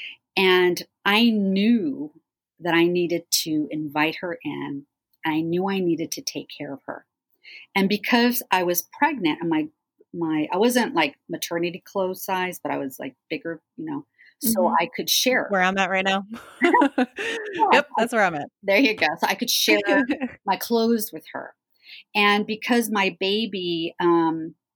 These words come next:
Speaker 1: was coming soon, I w-, I had, um, prepared a bed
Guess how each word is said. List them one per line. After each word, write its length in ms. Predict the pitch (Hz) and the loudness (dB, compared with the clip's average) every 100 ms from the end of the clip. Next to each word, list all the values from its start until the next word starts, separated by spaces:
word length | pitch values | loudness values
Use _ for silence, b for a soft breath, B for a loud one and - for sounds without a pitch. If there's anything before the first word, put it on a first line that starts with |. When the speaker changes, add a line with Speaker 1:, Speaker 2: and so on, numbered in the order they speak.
| _ _ _ - | _ _ _ -10
Speaker 1:
was 140 | 190 - | -8 -2
coming 360 | 226 196 190 | -2 0 -2
soon, 640 | 190 - 202 190 180 175 170 165 | -2 -2 0 0 0 -2 0 0
I 100 | 165 | 0
w-, 240 | 160 151 180 | -4 -8 -4
I 100 | 175 | -2
had, 520 | 185 170 160 156 - | 2 4 4 0 -4
um, 260 | 175 156 156 | -2 -2 -4
prepared 520 | 180 - 190 170 170 165 | -8 -6 -2 -2 -2 -6
a 80 | |
bed 640 | 160 175 175 160 147 170 | -6 0 2 4 2 -2